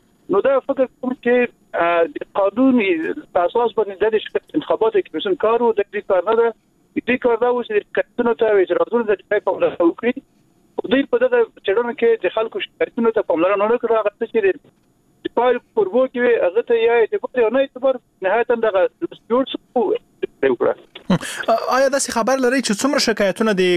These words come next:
Speaker 2: کابل، یوازې د کابل په، په خاطر ثبت شوي وو چې ګواکې درغلۍ شوي دي، لاسوهنې شوي او فسادونه شوي دي؟
Speaker 1: دلته خو دوه ډوله شکایات موجود دي. یو شکایت د ټاکنو په ورځ باندې په محلونو، مرکزونو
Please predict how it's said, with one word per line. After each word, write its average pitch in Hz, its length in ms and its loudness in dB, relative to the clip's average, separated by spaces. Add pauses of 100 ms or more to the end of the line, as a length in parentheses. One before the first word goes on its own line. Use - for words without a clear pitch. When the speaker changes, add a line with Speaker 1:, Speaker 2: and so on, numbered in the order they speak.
(100)
Speaker 2:
کابل، 220 340 0 (400)
یوازې 202 380 0
د 170 100 -4
کابل 185 380 0
په، 165 280 -2 (120)
په 160 100 -4
خاطر 170 260 -4
ثبت - 260 -4
شوي 185 200 0
وو 170 200 2
چې 170 80 0 (440)
ګواکې 165 340 -2
درغلۍ 165 440 0
شوي 180 220 0
دي، 180 120 2
لاسوهنې 165 480 -2
شوي 175 220 2
او 143 120 0
فسادونه 151 520 0
شوي 143 240 0
دي؟ 135 60 -2 (680)
Speaker 1:
دلته 302 200 2
خو 269 140 0
دوه 277 160 2
ډوله 247 320 2
شکایات 220 340 -2 (220)
موجود 160 320 -2
دي. - 220 -4
یو 254 180 2
شکایت 247 320 -2
د - 180 -20
ټاکنو 247 300 -2
په 190 240 0
ورځ 220 260 2
باندې 190 200 0 (920)
په 175 140 2
محلونو، 208 420 0
مرکزونو 190 480 -2